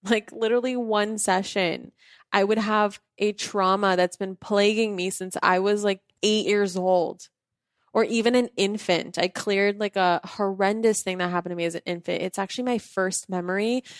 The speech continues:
and it resurfaced when I was twenty weeks pregnant. And it was bothering me. Just, I couldn't sleep at night because it was bothering me so much. And I go see Doctor John Connolly, and within a session, it's gone. And I'm like, "Okay, wow, what else can we clear?"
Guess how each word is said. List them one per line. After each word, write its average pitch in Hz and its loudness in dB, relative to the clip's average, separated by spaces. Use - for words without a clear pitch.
and 202 0
it 202 0
resurfaced 208 -4
when 196 -4
I 196 -2
was 190 -4
twenty 214 -6
weeks 208 -6
pregnant. - -8
And 208 4
it 233 2
was 226 2
bothering 196 0
me. 180 -6
Just, - -12
I 208 0
couldn't 254 -2
sleep 240 -2
at 185 0
night 160 -4
because 185 -8
it 190 -6
was 170 -8
bothering 165 0
me 165 -4
so 165 -6
much. 165 -4
And 202 -8
I 208 -2
go 208 2
see 233 -4
Doctor 208 0
John 190 -4
Connolly, 190 -2
and 180 0
within 214 2
a 208 2
session, 208 2
it's 175 -4
gone. 180 0
And 180 -8
I'm 185 -2
like, 180 -6
"Okay, 175 2
wow, 185 2
what 190 -2
else 185 2
can 202 -8
we 180 -6
clear?" 208 -4